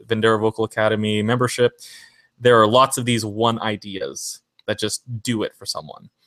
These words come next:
And so I would advise you, you know, to take advantage of these, and, uh,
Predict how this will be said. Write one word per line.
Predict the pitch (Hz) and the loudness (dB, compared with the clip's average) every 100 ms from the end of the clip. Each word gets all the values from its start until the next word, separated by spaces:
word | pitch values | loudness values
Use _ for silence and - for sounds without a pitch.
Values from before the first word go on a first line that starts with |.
| _ _ | _ _
And | 104 101 | -8 -8
so | - 101 98 | -2 0 2
I | 98 101 | 2 2
would | 101 | 0
advise | 98 120 127 120 | 2 4 4 2
you, | 127 123 123 | 2 2 2
you | 113 107 | 0 -2
know, | 101 | -2
to | 98 | -4
take | - 110 | -4 -4
advantage | 101 110 117 123 113 110 - | 0 0 0 0 -2 -2 -4
of | 110 107 | -4 -2
these, | 113 113 110 - | 0 0 0 -6
and, | - 101 101 101 | -6 -8 -8 -6
uh, | 101 101 | -2 -2